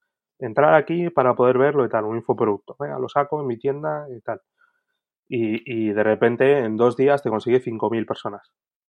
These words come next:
Eh, claro, o sea, el, y, y no hacemos otro tipo de acción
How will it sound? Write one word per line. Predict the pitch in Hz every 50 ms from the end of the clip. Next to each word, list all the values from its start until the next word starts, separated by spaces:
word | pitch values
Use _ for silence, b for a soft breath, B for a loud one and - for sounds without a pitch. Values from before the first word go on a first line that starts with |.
| _ _
Eh, | - 110 110 107 104 101 101 101 104 104 113 117 _ _ _ _ _ _ _ _ _ _ _ _ _ _ _ _ _ _ _ _
claro, | - 120 120 113
o | 101
sea, | - - 117 110
el, | 104 104 113 120 -
y, | - 131 139 123 135 - - 127 120
y | 120
no | 117 120 123 127
hacemos | 127 123 - 139 135 147 127 - -
otro | - 131 - 139 127
tipo | - 127 127 139 131
de | 123
acción | 123 - - - 143 143 143 151 170 180